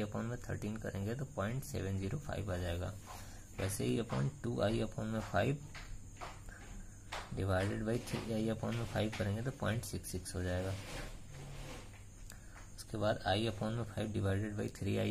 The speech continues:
upon में फ़ाइव करेंगे तो पॉइंट थ्री थ्री आ जाएगा। ये अपना distribution factor निकल गया। अब rotation factor क्या होता है, माइनस वन बाई टू of distribution factor। इसको माइनस वन बाई टू से divide कर देंगे तो ये, sorry, multiply कर देंगे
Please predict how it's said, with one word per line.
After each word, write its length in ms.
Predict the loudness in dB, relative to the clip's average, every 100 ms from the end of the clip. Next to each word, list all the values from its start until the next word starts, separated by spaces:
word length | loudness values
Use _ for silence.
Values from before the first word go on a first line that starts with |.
| 2
upon 200 | 0 0
में 100 | 0
फ़ाइव 280 | 0 -2 0
करेंगे 220 | -2 -2
तो 60 | -4
पॉइंट 240 | -2 -2 -2
थ्री 180 | -2 -4
थ्री 240 | -4 -2 0
आ 60 |
जाएगा। 240 | 2 0 0
ये 160 | -2 -2
अपना 200 | -2 -2
distribution 560 | -4 -2 -4 -2 -4
factor 300 | -4 -4 -4
निकल 260 | -4 -2 -2
गया। 200 | -2 -4 -6 -12 -12 -12 -8
अब 140 | -4 0
rotation 400 | 2 2 0 -2
factor 300 | -2 -4 -6
क्या 180 | 0 0
होता 220 | 2 2
है, 80 | 2
माइनस 400 | 2 2 2 -2
वन 220 | 0 0 2
बाई 140 | 0
टू 140 | -2 -4
of 160 | -4 -2
distribution 600 | -4 -2 -2 -2 -2 -4
factor। 380 | -6 -6 -4 -6 -6 -12 -12 -10
इसको 300 | -8 0 0 0 0
माइनस 320 | 0 2 0 -2
वन 140 | 0
बाई 100 | 0
टू 160 | 0 -4
से 140 | -4
divide 320 | -2 0 0 -2
कर 180 | -2
देंगे 280 | 0 0 -2
तो 100 | -2
ये, 260 | -2 0 -2 -4
sorry, 300 | -6 -4 -2
multiply 500 | -2 -2 -2 -2 0
कर 120 | -2
देंगे 300 | -2 -2 -2